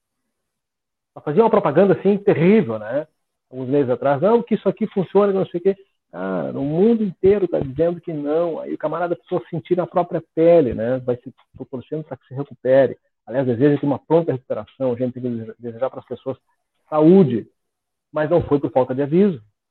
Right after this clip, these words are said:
Não é por falta de aviso que algumas coisas acontecem, né? Então, tomara que se transforme agora num multiplicador, assim, das, das coisas que realmente têm que ser feitas, né? Que é manter o distanciamento, higienizar as mãos, usar máscara, não participar de aglomerações.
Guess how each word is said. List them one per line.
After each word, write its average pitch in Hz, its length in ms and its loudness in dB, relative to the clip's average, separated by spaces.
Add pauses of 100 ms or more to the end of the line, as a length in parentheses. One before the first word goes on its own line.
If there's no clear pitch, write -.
(460)
Não 131 180 -4
é 165 80 0
por 175 160 -6
falta 165 260 0
de 170 100 2
aviso 170 440 2
que 170 60 -12
algumas 147 300 -4
coisas 135 220 -6
acontecem, 120 600 -8
né? 101 100 -20 (480)
Então, 147 720 -2
tomara 143 380 4
que - 80 -6
se 170 80 0
transforme 156 460 2
agora 143 220 2
num 151 120 2
multiplicador, 165 880 4
assim, 135 400 -4 (640)
das, 120 400 -4
das 117 180 -4
coisas 139 300 -2
que - 80 -18
realmente 139 300 0
têm 139 100 -4
que - 80 -18
ser 156 180 -2
feitas, 139 360 0
né? 113 220 -6
Que - 140 -4
é 123 80 2
manter 120 280 -4
o 127 60 0
distanciamento, 123 680 -4
higienizar 113 440 -4
as 104 80 -14
mãos, 131 340 0
usar 117 240 -6
máscara, 120 640 -8
não 127 140 -4
participar 123 360 -10
de 123 60 -2
aglomerações. 120 800 -4